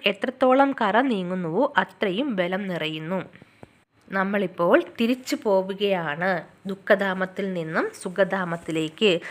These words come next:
പോകണമെങ്കിൽ ബാബയെ ഓർമ്മിക്കണം. എപ്പോഴാണോ ലോകത്തെ പരിവർത്തനപ്പെടുത്തേണ്ടത്, ആ സംഗമയുഗത്തിലാണ് ബാബയും വരുന്നത്. നിങ്ങൾ കുട്ടികൾ സുഖശാന്തിയുടെ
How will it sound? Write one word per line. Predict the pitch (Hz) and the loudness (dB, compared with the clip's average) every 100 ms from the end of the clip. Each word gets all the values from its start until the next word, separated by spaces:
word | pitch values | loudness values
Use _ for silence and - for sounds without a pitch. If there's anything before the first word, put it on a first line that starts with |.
| - - | -6 4
പോകണമെങ്കിൽ | 208 214 226 214 165 151 170 320 196 | 6 8 6 4 2 0 2 2 2
ബാബയെ | 180 196 247 180 160 302 - 170 | 4 6 6 4 0 0 0 -2
ഓർമ്മിക്കണം. | 160 147 151 156 196 160 - 208 | -2 -4 -6 2 4 2 0 -4
എപ്പോഴാണോ | - 269 285 277 262 277 269 | 2 6 8 8 8 6 6
ലോകത്തെ | 190 196 233 - 254 254 | 6 4 2 2 2 2
പരിവർത്തനപ്പെടുത്തേണ്ടത്, | - 185 220 254 277 277 165 - 160 143 175 185 160 - - - 226 | 2 2 2 2 0 0 -2 2 0 4 6 6 6 -4 -2 6 8
ആ | 285 - | 8 6
സംഗമയുഗത്തിലാണ് | 226 214 226 254 190 196 196 220 175 143 247 233 | 2 4 2 2 0 0 0 0 0 2 0 0
ബാബയും | 185 190 262 208 190 285 185 | -2 -2 -4 -4 -2 0 0
വരുന്നത്. | 156 151 147 139 202 180 - - - - - | 0 -2 -4 2 4 2 -2 -16 -18 -12 -4
നിങ്ങൾ | 180 180 185 185 | -2 0 0 -2
കുട്ടികൾ | 165 - 160 226 403 - | -8 -6 2 4 2 -2
സുഖശാന്തിയുടെ | 240 240 302 - 220 196 208 214 202 202 | 4 6 6 4 -2 -2 -2 -2 2 2